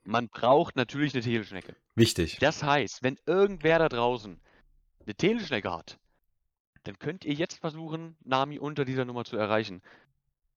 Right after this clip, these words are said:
Speaker 1: Keine Garantie, dass er rangeht natürlich. Und Oda hat auch gewarnt, dass es sehr gut sein kann, da das ja keine geschützte Verbindung ist,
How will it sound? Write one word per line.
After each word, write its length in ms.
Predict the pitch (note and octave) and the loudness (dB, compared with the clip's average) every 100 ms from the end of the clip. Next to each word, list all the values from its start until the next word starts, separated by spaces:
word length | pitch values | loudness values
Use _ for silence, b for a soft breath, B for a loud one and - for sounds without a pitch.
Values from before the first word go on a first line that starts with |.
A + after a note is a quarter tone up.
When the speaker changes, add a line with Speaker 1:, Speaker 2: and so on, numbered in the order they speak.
| _ - | _ -2
Speaker 1:
Keine 260 | A2+ C#3 | 0 2
Garantie, 380 | C3+ B2+ A#2 C3+ | 2 2 0 0
dass 160 | C3 A#2+ | 0 2
er 60 | |
rangeht 320 | A2+ B2+ C#3+ | 0 0 -2
natürlich. 480 | C#3+ C#3 C#3+ E3 - B B _ _ | -4 -6 -6 -8 -10 B B _ _
Und 200 | C3+ D3+ | -4 -4
Oda 220 | C3+ C#3+ | 0 2
hat 80 | C3+ | 2
auch 220 | F2+ C#3+ | 0 -4
gewarnt, 400 | - A#2 A2+ C3 | -4 -2 0 0
dass 120 | B2+ B2+ | -4 -4
es 180 | A#2+ | -10
sehr 180 | - D3+ | -4 -4
gut 180 | D#3 C#3 | -6 0
sein 300 | C#3+ D#3 E3 | 2 2 0
kann, 280 | G#2+ F#2 A2 | -4 -4 0
da 120 | A2+ | 0
das 100 | G#2+ | 0
ja 80 | A2+ | -2
keine 220 | B2 A#2 | -4 -6
geschützte 480 | G#2+ - E3+ - B2 | -8 -10 -10 -10 -8
Verbindung 420 | A2+ B2+ F3+ B2+ | -6 -6 -6 -6
ist, 220 | F#2+ - | -8 -10